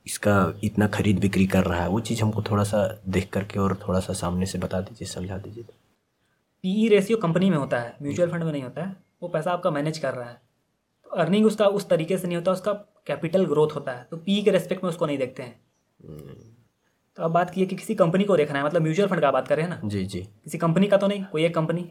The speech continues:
Speaker 2: मतलब जैसे स्टॉक्स का, स्टॉक्स का बात कर रहे हैं कि म्यूचुअल फंड का बात कर रहे हैं?
Speaker 1: नहीं, स्टॉक्स में मतलब जैसे स्टॉक भी तो एक कंपनी का ही होता है ना?
Speaker 2: हाँ, एक कंपनी का होता है, लेकिन म्यूचुअल फंड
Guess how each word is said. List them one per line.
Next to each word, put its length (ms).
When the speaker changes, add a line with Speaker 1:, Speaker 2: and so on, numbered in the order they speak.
Speaker 2:
मतलब 260
जैसे 340
स्टॉक्स 280
का, 180
स्टॉक्स 240
का 80
बात 180
कर 100
रहे 100
हैं 40
कि 160
म्यूचुअल 240
फंड 120
का 80
बात 160
कर 120
रहे 100
हैं? 80
Speaker 1:
नहीं, 200
स्टॉक्स 480
में 80
मतलब 360
जैसे 280
स्टॉक 380
भी 100
तो 120
एक 140
कंपनी 320
का 100
ही 100
होता 240
है 120
ना? 80
Speaker 2:
हाँ, 160
एक 140
कंपनी 300
का 80
होता 240
है, 240
लेकिन 240
म्यूचुअल 380
फंड 200